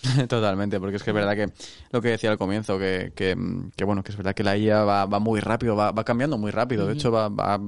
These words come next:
Speaker 1: os, tú misma decías que, que a vosotros os toca prácticamente que os,
Speaker 2: Sí,
Speaker 1: que os va
Speaker 2: sí.
Speaker 1: pillando cada, cada vez que hay
Speaker 2: <laughs>
Speaker 1: un cambio. Entonces, claro, entiendo que, que esos cambios, a, sobre todo a la gente que, que lleva más años en, en, eh, con su empresa en marcha,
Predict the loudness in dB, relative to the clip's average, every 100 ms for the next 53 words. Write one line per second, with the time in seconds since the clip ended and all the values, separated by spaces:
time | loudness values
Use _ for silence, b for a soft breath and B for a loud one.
0 | -6 -6 -8 -6 -4 -2 -2 -2 -2 0
1 | 0 2 0 -2 -2 -2 0 0 2 0
2 | B B B 0 2 2 2 0 2 2
3 | 2 2 2 2 2 4 4 4 2 4
4 | 2 2 2 2 0 0 2 0 -4 B
5 | B B 0 2 2 2 0 0 -10 -8
6 | -4 0 0 2 2 0 -2 -6 -6 -4
7 | -2 0 0 2 0 2 2 2 0 -4
8 | -6 -4 -2 2 2 0 0 -2 -2 -4
9 | -4 -2 0 2 0 0 -2 -2 -2 -2
10 | -2 -2 -4 -4 -4 -6 -10 -10 -8 -4
11 | -2 0 -2 0 0 0 0 -2